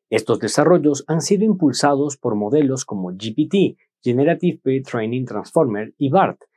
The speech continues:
Bidirectional and Autoregressive Transformers, que han redefinido el paradigma de generación de texto mediante el entrenamiento en grandes cantidades de datos lingüísticos.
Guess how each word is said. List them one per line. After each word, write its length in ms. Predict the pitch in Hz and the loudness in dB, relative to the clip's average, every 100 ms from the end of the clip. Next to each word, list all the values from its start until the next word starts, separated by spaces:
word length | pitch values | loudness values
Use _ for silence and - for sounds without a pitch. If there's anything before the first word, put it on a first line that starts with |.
| _ _ | _ _
Bidirectional 760 | 120 110 104 110 - 165 156 165 | -4 0 2 0 0 0 -2 -2
and 160 | 120 110 | -6 -6
Autoregressive 840 | 107 104 107 110 104 113 127 - - _ _ _ | -4 -4 -4 -6 -2 -2 -4 -8 -16 _ _ _
Transformers, 760 | 113 110 170 131 - - - _ _ _ | -6 -2 0 0 -2 -10 -16 _ _ _
que 140 | - 175 | 0 2
han 160 | 190 | 4
redefinido 800 | 180 147 175 156 139 175 131 104 | 2 2 2 0 0 0 0 -2
el 120 | 107 | -4
paradigma 580 | - 175 147 135 135 113 | -2 0 0 0 -2 -2
de 120 | 90 | -6
generación 640 | 90 107 120 135 120 143 120 | -6 -4 -2 -2 -4 -4 -4
de 120 | 135 | -2
texto 460 | 175 160 - 135 131 _ _ | -2 -2 -4 -6 -8 _ _
mediante 400 | - 139 156 139 | 0 2 2 2
el 80 | 139 | 2
entrenamiento 800 | 120 107 104 110 143 196 175 196 | 2 0 -2 0 2 2 2 0
en 140 | - 123 | 0 -2
grandes 420 | 147 180 190 185 | 0 0 0 -2
cantidades 720 | 143 107 92 90 113 135 156 | -4 -6 -4 -2 0 -2 -4
de 120 | 123 | -4
datos 360 | 90 90 - 85 | -2 -4 -6 -10
lingüísticos. 720 | 98 98 120 - - - - | -6 0 -2 -2 -20 -20 -20